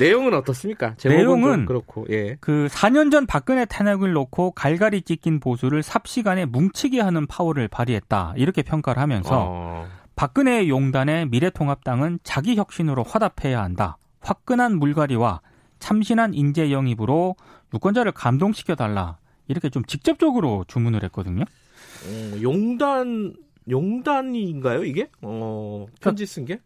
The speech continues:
Speaker 2: 그 논설위원이 직접적으로 자신의 기명 칼럼에서 이렇게 평가한 것 자체가 굉장히 이례적인데
Speaker 1: 네.
Speaker 2: 사실 김영호 미래통합당 공천관리위원장이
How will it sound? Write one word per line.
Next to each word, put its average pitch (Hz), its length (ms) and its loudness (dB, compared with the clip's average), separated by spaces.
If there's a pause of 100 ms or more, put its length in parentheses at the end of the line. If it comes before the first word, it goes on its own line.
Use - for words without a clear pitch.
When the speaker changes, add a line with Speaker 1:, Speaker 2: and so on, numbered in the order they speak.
(140)
Speaker 2:
그 165 280 0
논설위원이 214 920 4
직접적으로 160 580 -2
자신의 127 340 -2
기명 196 320 0
칼럼에서 123 440 -2
이렇게 123 260 -2
평가한 233 400 -2
것 127 120 -2
자체가 113 340 -6
굉장히 123 380 -2
이례적인데 110 840 0
Speaker 1:
네. 107 380 -6 (100)
Speaker 2:
사실 220 240 -2
김영호 269 500 2
미래통합당 160 800 0
공천관리위원장이 139 1400 0